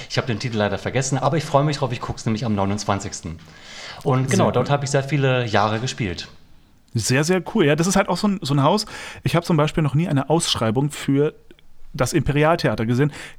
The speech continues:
Speaker 2: Krimi sagt mir natürlich schon wieder deutlich mehr. Da bin ich natürlich auch schon hundertmal dran vorbeigelaufen.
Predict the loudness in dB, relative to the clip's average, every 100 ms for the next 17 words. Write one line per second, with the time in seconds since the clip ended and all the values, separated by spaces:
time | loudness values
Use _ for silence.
0 | -8 -2 2 4 4 4 2 2 0 2
1 | 2 2 2 2 2 2 0 0 0 2
2 | 4 4 4 2 0 0 0 0 0 2
3 | 2 0 0 0 0 0 0 0 0 0
4 | -2 -2